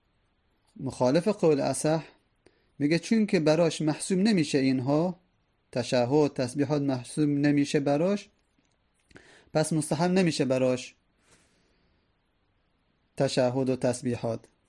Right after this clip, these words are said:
اما تسبیحات سجود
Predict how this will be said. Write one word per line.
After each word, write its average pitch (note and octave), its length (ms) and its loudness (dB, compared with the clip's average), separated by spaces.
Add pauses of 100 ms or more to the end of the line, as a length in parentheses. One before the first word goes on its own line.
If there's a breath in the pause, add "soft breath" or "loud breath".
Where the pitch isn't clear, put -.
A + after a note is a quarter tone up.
(140)
اما F#3+ 460 -2 (3500 soft breath)
تسبیحات D3 560 0
سجود E3+ 580 -2